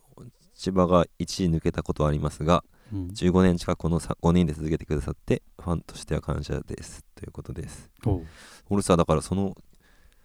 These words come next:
Speaker 1: 誘われた日の話じゃなくてさ、
Speaker 2: うんうん。
Speaker 1: 千葉が抜ける時の話すげえ覚えてんだよ。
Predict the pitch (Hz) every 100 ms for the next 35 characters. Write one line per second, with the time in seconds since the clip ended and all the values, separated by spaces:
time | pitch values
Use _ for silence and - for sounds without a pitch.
0 | _ - - 190 196 196 160 185 139 117
1 | 110 - 98 95 - - - 113 101 123
2 | 175 190 143 135 160 156 165 143 98 101
3 | 101 104 107 120 90 78 - - 92